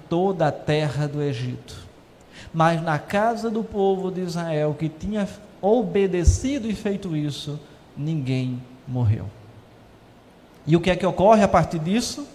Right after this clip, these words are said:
Ano após ano, depois disso teve a partida do Egito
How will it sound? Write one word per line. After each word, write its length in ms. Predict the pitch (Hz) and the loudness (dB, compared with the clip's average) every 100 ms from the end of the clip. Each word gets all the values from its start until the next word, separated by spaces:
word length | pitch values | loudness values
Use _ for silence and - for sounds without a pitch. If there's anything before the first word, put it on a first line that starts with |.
| - - - - - - - - - - - | -20 -20 -20 -20 -20 -20 -20 -20 -20 -20 2
Ano 520 | 208 240 302 330 269 | 6 10 10 8 4
após 480 | 254 - 196 160 131 | 4 6 6 6 2
ano, 400 | 151 151 190 285 - - - - - - | 0 0 -2 -6 -8 -18 -20 -20 -20 -8
depois 340 | 147 160 190 | -6 0 0
disso 180 | 165 220 | 2 0
teve 180 | - 185 | 2 2
a 40 | |
partida 420 | 180 170 143 185 170 | 4 2 2 0 2
do 120 | 156 | 2
Egito 520 | 131 139 180 214 311 | 2 0 -6 -6 -12